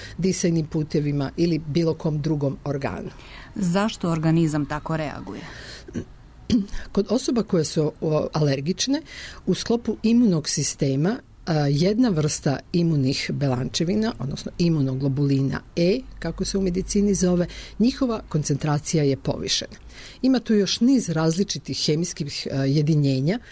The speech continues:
Speaker 1: u toj velikoj, dugačkoj kaskadi alergijskih reakcija koje se događaju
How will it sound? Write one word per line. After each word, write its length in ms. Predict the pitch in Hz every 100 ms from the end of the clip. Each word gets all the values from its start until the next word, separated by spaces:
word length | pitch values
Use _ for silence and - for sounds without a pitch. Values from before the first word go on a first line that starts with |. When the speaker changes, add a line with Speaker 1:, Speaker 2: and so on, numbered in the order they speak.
| - - -
Speaker 1:
u 80 |
toj 380 | 180 - - 196 151
velikoj, 600 | 180 208 208 - 180 165
dugačkoj 580 | 143 180 180 185 - 147
kaskadi 760 | - 143 - 170 160 185 165 -
alergijskih 720 | 143 147 175 226 - 151 -
reakcija 440 | 139 131 - 156
koje 220 | 127 147 131
se 160 | 147
događaju 680 | 135 135 147 151 208 185